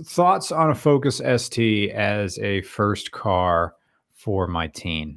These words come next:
No, that's a terrible first car. What, what, does your, does your teen have to be faster than the other ones?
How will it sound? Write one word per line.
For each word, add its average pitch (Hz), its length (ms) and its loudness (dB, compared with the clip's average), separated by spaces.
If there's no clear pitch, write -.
No, 90 320 -4
that's 104 200 -2
a 110 60 -2
terrible 85 440 -2
first - 380 -8
car. 80 340 -4
What, 143 160 4
what, 110 300 2
does 120 200 4
your, 110 260 4
does 113 160 4
your 123 100 4
teen 143 400 4
have 127 300 4
to 127 60 -2
be 110 120 2
faster 104 560 0
than 101 160 2
the 92 140 0
other 95 200 4
ones? 117 480 2